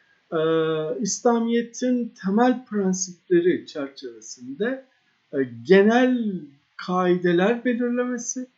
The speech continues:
ve bu kaideler çerçevesinde hareket alanının insanlara bırakılması söz konusudur. Osmanlı ve Selçuklu Devleti, e,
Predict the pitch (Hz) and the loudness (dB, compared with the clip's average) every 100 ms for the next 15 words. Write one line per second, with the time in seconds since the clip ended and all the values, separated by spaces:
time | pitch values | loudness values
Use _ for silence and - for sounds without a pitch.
0 | - 202 175 214 - 202 185 170 160 143 | 2 4 4 -4 -8 -8 -4 -2 -4 -8
1 | 131 - 180 180 - 131 120 - 120 - | -10 -10 -10 -8 -10 -12 -14 -16 -18 -14
2 | 165 170 214 202 156 131 127 170 277 285 | -12 -8 -8 -8 -10 -12 -8 -2 -2 -4
3 | _ _ _ _ _ 262 240 233 226 220 | _ _ _ _ _ 4 4 4 0 0
4 | 220 214 180 170 151 - 156 147 139 - | 2 2 2 0 -4 -6 -6 -4 -6 -2
5 | 143 - - 139 117 - 110 104 - _ | -2 -2 -6 -6 -6 -8 -14 -14 -14 _
6 | _ _ _ _ _ _ _ 196 202 - | _ _ _ _ _ _ _ 8 8 4
7 | 254 254 233 185 170 160 - 190 185 247 | 0 2 4 4 4 0 0 0 0 -8
8 | - 180 - 127 127 117 - 247 277 - | -4 -4 -2 -2 -2 -6 -6 -6 -6 -10
9 | - | -6